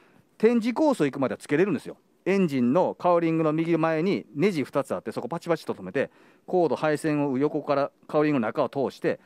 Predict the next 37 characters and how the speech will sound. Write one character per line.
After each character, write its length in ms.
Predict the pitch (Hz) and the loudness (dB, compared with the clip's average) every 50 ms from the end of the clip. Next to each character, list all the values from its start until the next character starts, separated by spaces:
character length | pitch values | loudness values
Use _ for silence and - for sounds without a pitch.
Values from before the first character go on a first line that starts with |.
| _ _ _ _ _ _ _ _ _ _ _ _ _ _ | _ _ _ _ _ _ _ _ _ _ _ _ _ _
え 240 | 123 120 117 113 113 | -4 -2 -2 -2 -2
ー、 40 | - | 0
ハ 120 | - 233 | 0 0
イ 60 | 240 | 0
テ 120 | - 247 226 | 0 0 0
ン 40 | 202 | 2
シ 80 | - | 2
ョ 40 | 208 | 2
ン 20 | |
コ 120 | 185 180 147 | 2 2 0
ー 20 | 101 | 0
ド 60 | 85 | -2
で、 60 | 87 | 0
電 200 | 101 190 240 220 | 2 2 2 2
気 100 | 170 - | 0 -2
か 80 | - 117 | -2 -4
ら 100 | 107 107 | -4 -2
コ 180 | - - 233 202 | 0 2 2 2
ー 40 | |
ド 60 | 156 117 | 2 2
が 60 | 101 | -2
二 120 | 107 117 | -2 -2
本 140 | 131 143 147 | 0 0 0
出 80 | 170 175 | 2 2
て 80 | 196 | 0
る 60 | 185 | 0
ん 20 | 151 | -2
で 60 | 117 | -2
す 60 | - | -2
け 60 | - | -2
ど、 40 | 131 | 0
二 100 | 117 123 | 0 0
本 140 | 127 143 143 | 0 -2 -2
の 40 | 147 | -2
と 60 | 165 | -2
こ 60 | 160 | -2
に 80 | 120 | -4